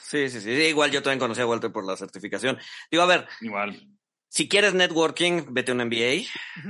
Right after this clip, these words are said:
Speaker 1: La verdad es que el networking de, del C F A, pues, es mucho menor o mucho más, eh, low, eh, no, no low level, pero sí mucho más, este, o sea, men-, menos importante que un, que un, que un networking que te pueda dar un C F, un M B A.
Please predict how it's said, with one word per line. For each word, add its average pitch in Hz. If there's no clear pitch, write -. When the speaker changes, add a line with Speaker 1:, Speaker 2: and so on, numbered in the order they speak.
Speaker 1:
La 113
verdad 110
es -
que 117
el 104
networking 107
de, 95
del 92
C 113
F 120
A, 117
pues, 120
es 117
mucho 123
menor 113
o 107
mucho 95
más, 98
eh, 85
low, 117
eh, 65
no, 196
no 190
low 180
level, 107
pero 113
sí 120
mucho 123
más, 110
este, 95
o 98
sea, 131
men-, 147
menos 156
importante 123
que 123
un, 123
que 110
un, 110
que 98
un 92
networking 104
que 90
te -
pueda 101
dar 101
un 101
C 107
F, 104
un 107
M 107
B 117
A. -